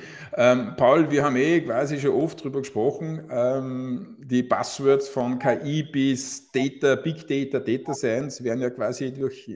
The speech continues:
neuerlich durch jede Gasse getrieben. Ähm, vielleicht können wir mit den Basics anfangen, nämlich, ich meine, Data Science, das ist nur quasi die wissenschaftliche Bearbeitung von Daten, das Finden von Anomalien.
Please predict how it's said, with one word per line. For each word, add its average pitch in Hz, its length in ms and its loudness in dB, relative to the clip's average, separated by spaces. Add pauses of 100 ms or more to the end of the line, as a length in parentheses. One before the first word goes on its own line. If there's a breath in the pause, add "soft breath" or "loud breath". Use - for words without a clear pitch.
neuerlich 120 480 2
durch - 180 -6
jede 135 180 -8
Gasse - 360 -10
getrieben. 147 580 -6 (480 loud breath)
Ähm, 127 560 0 (240 soft breath)
vielleicht 139 340 0
können 160 140 0
wir 151 80 2
mit 147 220 -2
den 135 160 -2
Basics 151 500 0
anfangen, 131 720 0
nämlich, 139 520 0
ich 123 40 -2
meine, 127 240 0
Data 127 320 -2
Science, 151 500 -2
das 143 200 -2
ist 139 120 -2
nur 139 240 0
quasi - 300 -6
die 120 260 0
wissenschaftliche 139 1040 -2
Bearbeitung 127 720 -2
von 120 180 -6
Daten, 135 460 -2
das 117 140 -8
Finden 156 280 -8
von 120 160 -6
Anomalien. 113 800 -2